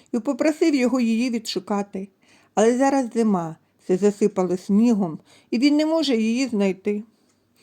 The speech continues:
Малята, а з якої казки прийшла собачка?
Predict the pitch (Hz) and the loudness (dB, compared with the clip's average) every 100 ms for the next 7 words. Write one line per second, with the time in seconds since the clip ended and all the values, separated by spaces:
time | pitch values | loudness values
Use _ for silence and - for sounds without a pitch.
0 | _ - 247 185 151 123 - - _ 262 | _ 0 2 2 -2 -8 -16 -20 _ -2
1 | 277 339 294 196 190 170 190 - 185 226 | 0 0 4 4 4 0 0 -6 -4 -6
2 | - 233 233 220 196 - - - | 0 -2 -2 -4 -4 -4 -12 -18